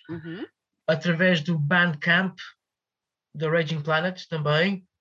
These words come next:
Speaker 2: e, ah, através do record, ah, record collection do Mister Caramelo, ou Mister Caramelo Record Collection, algo assim. Eu agora não, não estou a ver qual é, mas
Speaker 1: É Mister
Speaker 2: yeah, o
Speaker 1: Caramelo
Speaker 2: Pedro
Speaker 1: Record Collection.
Speaker 2: É, exatamente,
Speaker 1: Pedro
Speaker 2: o Pedro
Speaker 1: Caramelo.
Speaker 2: Caramelo também podem comprar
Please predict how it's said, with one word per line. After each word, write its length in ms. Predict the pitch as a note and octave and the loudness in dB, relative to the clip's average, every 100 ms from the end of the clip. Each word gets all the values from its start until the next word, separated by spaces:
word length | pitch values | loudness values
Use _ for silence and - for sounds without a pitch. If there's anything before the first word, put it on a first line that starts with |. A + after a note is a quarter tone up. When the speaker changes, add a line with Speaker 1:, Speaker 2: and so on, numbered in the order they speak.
| _ _ _ _ _ - | _ _ _ _ _ -4
Speaker 2:
e, 560 | F3 F3 F3 F3+ F3+ | 0 2 2 4 4
ah, 340 | F3 F3 E3+ E3+ | 4 4 4 2
através 1700 | D#3+ - F3+ D#3 D#3 F3+ G3+ F#3 E3 C#3 B2 - - - - - - - - - - _ _ _ _ _ _ _ _ _ - | -2 -6 -6 -6 -4 2 4 6 6 4 2 -2 -10 -10 -10 -10 -14 -18 -20 -20 -20 _ _ _ _ _ _ _ _ _ -8
do 520 | E3+ F3 D#3+ D3+ - D3 | -2 0 0 -4 -8 -2
record, 300 | F#3 F#3+ D#3 - | 0 2 -2 0
ah, 440 | E3+ E3+ E3+ D#3+ D3+ _ _ - D#3+ | 2 4 4 2 -2 _ _ -16 -2
record 320 | G#3+ B3+ A#3+ | 0 0 0
collection 460 | A#3+ B3 - B3+ A#3 | 2 2 0 -4 -4
do 80 | |
Mister 380 | A#3 A#3 A#3+ B3 | -4 0 0 0
Caramelo, 480 | - A3+ A#3+ C#4 C4+ | 0 2 4 2 0
ou 200 | B3 F#3+ | -4 -2
Mister 240 | G3+ - F#3 | -2 -2 -2
Caramelo 440 | G3+ G3+ G3+ F#2 | 0 2 2 0
Record 340 | F#3+ F#3 E3 - | 0 -2 -8 -2
Collection, 500 | E3+ D#3 - C#3 C#3+ | 0 0 -2 -6 -4
algo 220 | D#3+ E3 | -2 0
assim. 260 | D3 D3 C3+ | -2 -4 -4
Eu 100 | D3 | 0
agora 180 | E3 F#3+ | 2 4
não, 120 | G3 F3+ | 4 4
não 120 | F3+ | 2
estou 160 | F#3 | 0
a 40 | F3 | 0
ver 120 | E3+ | 0
qual 160 | F3 D#3+ | 0 0
é, 40 | |
mas 200 | D#3+ D#3 - - | -2 -8 -8 0
Speaker 1:
É 180 | A#3+ A#3 | 2 4
Mister 220 | B3 C#4 | 2 2
Speaker 2:
yeah, 80 | - | 4
o 40 | |
Speaker 1:
Caramelo 360 | B3+ A#3+ A#3 A3+ | 4 4 6 4
Speaker 2:
Pedro 140 | G#3+ | 4
Speaker 1:
Record 340 | A3 G#3+ G#3 - | 0 -2 -4 -6
Collection. 460 | F3 E3 - D#3 | -4 -4 -6 2
Speaker 2:
É, 60 | G#3 | 4
exatamente, 480 | G#3 G3 E3+ E3+ D#3+ | 6 4 0 -2 -2
Speaker 1:
Pedro 80 | |
Speaker 2:
o 20 | D3+ | 0
Pedro 180 | G3+ F3+ | 2 2
Speaker 1:
Caramelo. 240 | F3+ F3+ | 4 4
Speaker 2:
Caramelo 200 | F3+ F3 | 4 2
também 180 | E3+ E3 | -2 -2
podem 200 | E3 D#3 | -2 -2
comprar 400 | D3+ D#3 D3 | -2 0 0